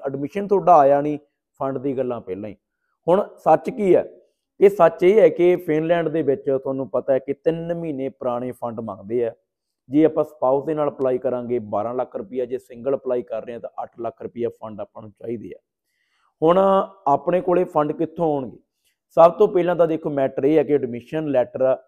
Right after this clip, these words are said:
ਹੋਣਾ ਜ਼ਰੂਰੀ ਹੈ। ਐਡਮਿਸ਼ਨ ਲੈਟਰ ਜੇ ਨਹੀਂ ਆਇਆ,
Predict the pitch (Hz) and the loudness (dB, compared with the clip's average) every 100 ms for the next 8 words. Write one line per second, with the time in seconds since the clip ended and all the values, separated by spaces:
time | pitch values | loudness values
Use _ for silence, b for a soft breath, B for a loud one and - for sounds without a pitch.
0 | _ 127 131 123 120 117 139 151 151 151 | _ -8 -6 -6 -8 -4 2 6 6 4
1 | B B B - 139 147 151 190 180 160 | B B B -6 -4 -4 -2 -2 2 2
2 | 160 156 156 143 165 180 139 82 | 2 -2 -2 0 0 2 2 0